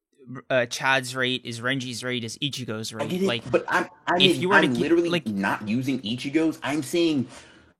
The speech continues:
Speaker 2: give me a reason, like, Chad's can't be at the same level as Orihime, a non-combat, a fighter who actively, like, attempts not to get into conflict, right? What's the, what's the reason he can't grow at that same rate?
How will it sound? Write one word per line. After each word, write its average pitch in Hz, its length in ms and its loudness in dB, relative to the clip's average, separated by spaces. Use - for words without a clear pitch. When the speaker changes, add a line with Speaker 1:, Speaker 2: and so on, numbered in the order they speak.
Speaker 2:
give 170 260 4
me 175 280 4
a 104 40 0
reason, 135 680 0
like, 117 240 -2
Chad's 127 540 -4
can't 127 400 -6
be 127 120 0
at 123 100 0
the 120 80 -2
same 123 320 0
level 110 320 -2
as 98 140 -6
Orihime, 113 720 0
a 104 160 -2
non-combat, 127 800 2
a 131 80 6
fighter 160 380 4
who 156 180 0
actively, 156 580 0
like, 139 240 0
attempts 123 560 0
not 104 300 0
to 117 80 -4
get 98 160 -2
into 98 180 -2
conflict, 95 800 -4
right? 95 320 2
What's 156 280 0
the, 147 160 2
what's 107 420 -2
the 151 140 2
reason 110 400 2
he 110 120 -4
can't 98 320 -4
grow 101 240 0
at 92 100 2
that 95 200 2
same 90 280 -2
rate? - 480 -4